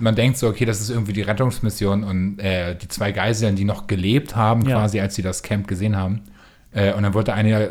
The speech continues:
Speaker 1: halt einfach so, zack, Kopfschuss, so
Speaker 2: Ja.
Speaker 1: instant so der, äh, okay, warum, was machen wir hier eigentlich? Und dann haben sie das komplette Lager zerschossen einfach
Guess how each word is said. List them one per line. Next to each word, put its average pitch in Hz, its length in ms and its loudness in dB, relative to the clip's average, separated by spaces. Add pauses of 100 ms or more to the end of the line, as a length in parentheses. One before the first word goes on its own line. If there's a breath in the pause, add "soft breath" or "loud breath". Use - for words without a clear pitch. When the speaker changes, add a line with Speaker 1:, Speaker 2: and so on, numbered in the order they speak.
(160)
Speaker 1:
halt 107 240 0
einfach 107 240 0
so, 107 80 -4
zack, 131 320 -2
Kopfschuss, - 600 0 (260)
so 151 100 2
Speaker 2:
Ja. 107 100 2 (140)
Speaker 1:
instant 135 500 2
so 113 160 2
der, 101 480 0
äh, 101 180 0
okay, 101 280 0
warum, 98 320 2
was 98 180 -6
machen 110 240 2
wir 95 80 2
hier 92 160 0
eigentlich? 98 280 -2
Und 98 80 -6
dann 98 120 -2
haben 107 120 -2
sie 101 100 0
das 101 200 -2
komplette 110 300 -2
Lager 101 320 0
zerschossen - 540 -8
einfach 80 340 -8